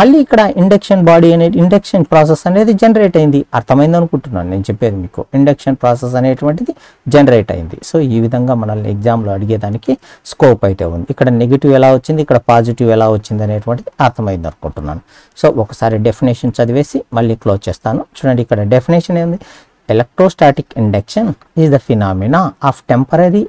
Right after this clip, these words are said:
electrification of a conductor in which opposite charges appear at its closer end, similar charges appear at its further end in the pro-, in the presence of nearby a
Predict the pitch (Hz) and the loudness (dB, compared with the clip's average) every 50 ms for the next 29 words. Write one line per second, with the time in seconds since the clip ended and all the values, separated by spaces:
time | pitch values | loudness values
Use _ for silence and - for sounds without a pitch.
0 | - 123 117 113 _ _ - 120 117 - - 117 104 113 - 117 113 - 113 107 | 0 -2 -2 -2 _ _ -6 -6 -6 -4 -4 -4 -4 -2 -2 -6 -6 -4 -4 -4
1 | 104 110 98 - 104 101 95 95 95 _ - 196 220 233 _ - - _ _ - | -4 -4 -4 -4 -4 -4 -4 -6 -6 _ -2 0 0 -2 _ -12 -20 _ _ -2
2 | 170 151 147 135 131 139 196 196 - - - - - 131 127 147 147 - 147 139 | 0 2 2 2 2 2 0 0 -2 -6 -12 -4 0 2 2 2 2 2 0 0
3 | 135 127 131 117 - - - 104 101 98 - 196 - - - _ - 123 - _ | 0 0 -2 -4 -4 -2 -2 0 0 0 -2 -6 -8 -8 -10 _ -6 -6 -6 _
4 | - 113 104 104 120 196 - - _ - 123 120 - - - 139 139 135 - - | -4 -2 0 0 0 0 -2 -4 _ -6 -6 -6 -6 -4 -2 -2 -2 0 -2 -6
5 | 113 101 98 - - 123 120 127 139 139 131 - 151 143 143 _ - 107 101 98 | -6 -6 -6 -2 0 2 4 4 4 2 2 2 0 0 -2 _ -4 -2 -2 0
6 | 98 110 151 202 - _ - - - _ - - - 180 180 196 202 202 202 196 | 0 0 -2 -4 -6 _ -20 -20 -20 _ -12 -4 -2 0 2 2 2 2 2 0
7 | - - 156 123 120 113 120 113 - - - 117 - - 127 131 165 190 - - | 0 0 0 0 0 0 0 -2 -4 -4 -8 -8 -4 -2 0 0 0 0 -2 -4
8 | - 135 123 - 143 - - 127 113 - - 117 110 110 101 101 95 - - 110 | -4 -4 0 0 -2 -2 -2 -4 -6 -2 0 0 0 0 0 -2 -4 -4 -4 -2
9 | 110 131 160 190 220 220 - - - - - - _ _ _ - 147 160 170 165 | -2 0 0 0 0 -2 -4 -8 -20 -20 -20 -20 _ _ _ 0 2 2 2 2
10 | 156 143 135 120 - 120 113 117 120 120 - - - 135 135 135 120 - - 120 | 2 2 0 0 2 2 2 2 2 0 -2 -2 0 2 2 2 2 2 0 0
11 | 110 - 151 156 147 - - 220 247 - - _ _ - - 135 135 139 139 143 | 0 0 -2 -2 -2 -2 -2 -2 -2 -2 -6 _ _ -4 0 2 4 6 6 4
12 | 131 120 117 113 117 147 202 | 4 4 2 2 2 2 -2